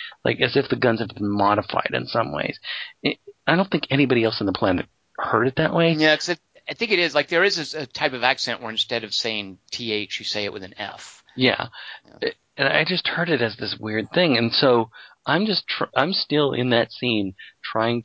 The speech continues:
Speaker 1: to interpret this, the language of the scene when all of a sudden that guy gets his head blown off.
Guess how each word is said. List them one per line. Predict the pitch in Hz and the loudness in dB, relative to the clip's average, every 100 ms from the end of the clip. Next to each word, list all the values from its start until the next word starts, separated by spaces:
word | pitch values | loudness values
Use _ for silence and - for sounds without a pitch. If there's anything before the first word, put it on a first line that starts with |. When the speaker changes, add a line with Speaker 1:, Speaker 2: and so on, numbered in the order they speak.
| - | -2
Speaker 1:
to | 104 | -2
interpret | 98 95 - - - - - | -2 -4 -6 -4 -2 -4 -4
this, | 151 - - | -10 -12 -14
the | 117 107 95 95 - | -4 0 0 -2 -4
language | 107 87 104 135 135 | -2 -2 -2 -4 -2
of | 135 147 | -2 -4
the | 156 | -4
scene | - 170 175 170 - - - | 0 2 2 0 -6 -16 -6
when | 120 117 | 0 4
all | 113 | 4
of | 117 | 2
a | 113 | 2
sudden | 120 107 | 2 4
that | 101 | 4
guy | 101 | 2
gets | 95 101 | 0 -2
his | 95 95 | -6 -4
head | 95 - | -4 -2
blown | - - | -4 -4
off. | - - | -6 -6